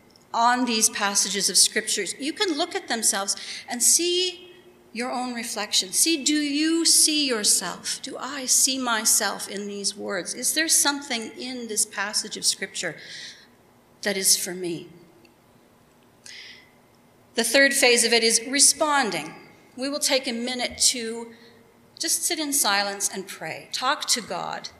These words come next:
Be very intentional about talking to God about what it is that you saw of yourself in these words of Scripture, and see what he has to say to you about those things.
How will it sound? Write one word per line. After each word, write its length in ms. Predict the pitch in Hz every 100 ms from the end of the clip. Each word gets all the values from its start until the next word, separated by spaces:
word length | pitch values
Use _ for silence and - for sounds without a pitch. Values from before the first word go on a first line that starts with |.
| -
Be 160 | - 302
very 400 | 269 277 277 269
intentional 560 | 214 - 220 214 202 175
about 240 | 160 -
talking 480 | - 233 233 226 190
to 300 | - 240 220
God 480 | 226 196 196 165 - - - - -
about 320 | 220 196 196
what 260 | 208 247
it 180 | 269 262
is 540 | 254 240 208 170 - - - -
that 180 | 220 -
you 160 | 247
saw 460 | 254 - 247 226 226
of 180 | 254 262
yourself 880 | 277 254 - - 208 - - - - _ _ _ _ _ _ -
in 160 | 202
these 220 | 196 190
words 260 | 196 185 -
of 80 | 190
Scripture, 600 | - - - - - - - - - -
and 140 | 214 214
see 160 | -
what 100 | 254
he 120 | 233 233
has 340 | 220 202 196
to 80 | -
say 240 | - 180
to 140 | - -
you 140 | 185
about 320 | 180 180 180 -
those 260 | 151 139
things. 460 | - 156 151 -